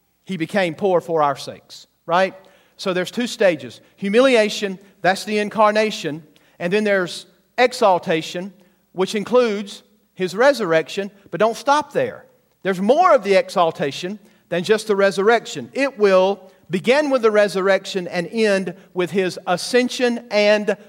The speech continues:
session. S E S S I O N. When we use the word session today, we may say Congress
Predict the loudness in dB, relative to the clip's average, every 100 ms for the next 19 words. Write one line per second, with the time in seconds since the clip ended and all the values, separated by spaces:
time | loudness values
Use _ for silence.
0 | -16 -6 2 2 2 -4 -8 -10 _ _
1 | _ _ _ _ _ 0 0 -2 -8 -8
2 | -4 0 0 0 -2 -2 -2 -4 0 0
3 | 0 -4 -2 -4 -4 -12 _ -10 -4 0
4 | 2 2 0 -2 2 2 2 0 0 -2
5 | -6 0 2 2 2 0 0 0 0 2
6 | 2 2 0 -6 -6 -14